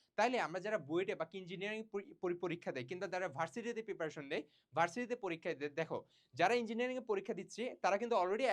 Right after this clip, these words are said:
above average একটা স্টুডেন্ট, তাই না? সে ধরে নিচ্ছে সে যথেষ্ট ভালো, সেজন্য সে পরীক্ষা দিচ্ছে। পরীক্ষা কিন্তু সবাই দিতে পারতেছে না,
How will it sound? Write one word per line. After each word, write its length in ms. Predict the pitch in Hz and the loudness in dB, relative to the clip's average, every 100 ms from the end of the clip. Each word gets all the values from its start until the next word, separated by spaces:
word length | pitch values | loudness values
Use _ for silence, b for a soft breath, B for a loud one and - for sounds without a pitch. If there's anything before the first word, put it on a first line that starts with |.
| 160 | 4
above 160 | 214 190 | 2 0
average 380 | 165 165 185 170 | 0 0 -2 -4
একটা 220 | - 143 | -6 -8
স্টুডেন্ট, 360 | - 127 107 _ _ | -8 -12 -12 _ _
তাই 120 | 208 240 | -2 0
না? 180 | 349 b b - | -2 b b -4
সে 80 | 196 | 0
ধরে 260 | 165 220 262 | 4 4 4
নিচ্ছে 240 | 277 269 | -4 -6
সে 140 | 247 | -6
যথেষ্ট 380 | 180 175 220 240 | -4 -4 -2 -4
ভালো, 260 | 220 214 254 | -2 0 0
সেজন্য 380 | 254 220 233 233 | -2 -4 -4 -2
সে 140 | 226 | -2
পরীক্ষা 360 | 220 196 - 226 | 2 0 0 -4
দিচ্ছে। 320 | 226 - 277 B B - | -4 0 0 B B 4
পরীক্ষা 280 | 220 226 | 4 2
কিন্তু 200 | 254 240 | -2 -4
সবাই 280 | 233 196 208 | -4 0 0
দিতে 180 | 202 220 | 0 -2
পারতেছে 360 | 220 226 226 247 | -4 -4 -8 -6
না, 180 | 302 | -6